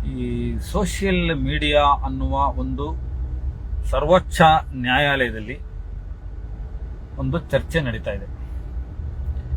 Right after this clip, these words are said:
ಒಂದಷ್ಟು ಮಾತುಕತೆಗಳು ನಡೀತಾ ಇದೆ. ಏನಂದ್ರೆ, ಕನ್ನಡ ಚಿತ್ರರಂಗದಲ್ಲಿ ಫ್ಯಾನ್ ವಾರ್, ಸ್ಟಾರ್ ವಾರ್,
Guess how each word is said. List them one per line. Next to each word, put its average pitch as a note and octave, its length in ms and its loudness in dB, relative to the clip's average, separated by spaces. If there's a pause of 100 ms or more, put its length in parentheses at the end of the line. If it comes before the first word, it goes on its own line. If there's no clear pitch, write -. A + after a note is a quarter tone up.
(340)
ಒಂದಷ್ಟು C#3+ 680 0 (2500)
ಮಾತುಕತೆಗಳು D#3 640 2
ನಡೀತಾ A#2+ 320 -4
ಇದೆ. A2 360 -8
ಏನಂದ್ರೆ, B2 540 0 (2250)
ಕನ್ನಡ B2+ 200 0
ಚಿತ್ರರಂಗದಲ್ಲಿ B2+ 920 2 (1700)
ಫ್ಯಾನ್ C#3+ 280 6
ವಾರ್, C#3 400 6
ಸ್ಟಾರ್ D3+ 500 8
ವಾರ್, C#3 360 8